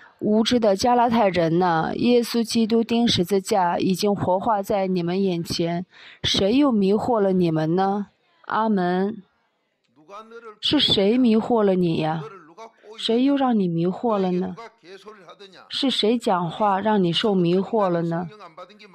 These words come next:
我为什么总爱听人的言论？我为什么总爱听世俗的言论？背地里议论的，我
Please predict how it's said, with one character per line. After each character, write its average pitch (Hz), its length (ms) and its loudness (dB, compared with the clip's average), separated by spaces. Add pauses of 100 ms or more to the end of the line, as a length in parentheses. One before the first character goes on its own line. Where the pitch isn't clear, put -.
(1080)
我 208 240 4
为 262 160 4
什 240 140 0
么 233 80 2
总 190 180 -2
爱 208 180 2
听 214 380 0
人 185 320 2
的 247 120 4
言 175 280 2
论？ 180 160 0
我 185 160 0
为 240 120 2
什 220 140 -2
么 208 100 2
总 180 200 -4
爱 190 160 0
听 214 380 -4 (260)
世 277 320 2
俗 196 180 0
的 196 140 2
言 175 300 2
论？ 175 260 0 (500)
背 233 180 2
地 226 180 2
里 180 140 2
议 233 240 2
论 196 200 2
的， 175 160 2
我 175 80 2